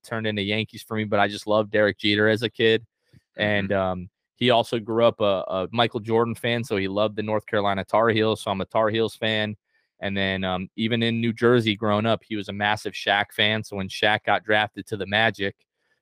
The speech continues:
Speaker 1: uh, he was a, a massive Magic fan. So even before I moved here to, to New Jersey, there was Orlando Magic fandom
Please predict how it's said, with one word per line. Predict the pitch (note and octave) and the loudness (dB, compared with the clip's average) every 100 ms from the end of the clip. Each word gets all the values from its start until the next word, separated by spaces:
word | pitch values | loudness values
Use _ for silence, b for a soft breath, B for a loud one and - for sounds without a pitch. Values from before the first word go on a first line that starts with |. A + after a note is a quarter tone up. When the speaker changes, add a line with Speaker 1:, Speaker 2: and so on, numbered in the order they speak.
| - | -4
Speaker 1:
uh, | F#2+ | -2
he | G2 | 0
was | F#2+ | -2
a, | G2 F2+ - | -6 -8 -8
a | F#2+ | -2
massive | G2 G2+ - G2 | 2 0 -2 -2
Magic | F#2+ G2 - | 0 0 -2
fan. | G#2 G#2 | -2 0
So | G#2+ | 0
even | A#2+ | 0
before | G#2+ - A#2+ A#2 | 0 0 2 6
I | G#2+ G2+ - _ _ - | 6 4 0 _ _ -8
moved | G#2 C3+ C3 - | 2 4 4 2
here | A2+ G#2 | 0 0
to, | - F#2+ F2+ - | 0 -2 -2 -4
to | G2+ | -4
New | G2 G2 | -4 -4
Jersey, | G#2+ A2+ G#2 F#2+ | 0 0 2 -2
there | F#2 | -2
was | F#2+ F#2 | -4 -6
Orlando | - G#2 G#2+ G#2 G2+ | -8 -6 -2 -2 0
Magic | G2+ G2 - | 0 -2 -4
fandom | A2 G#2 G2+ | 0 2 2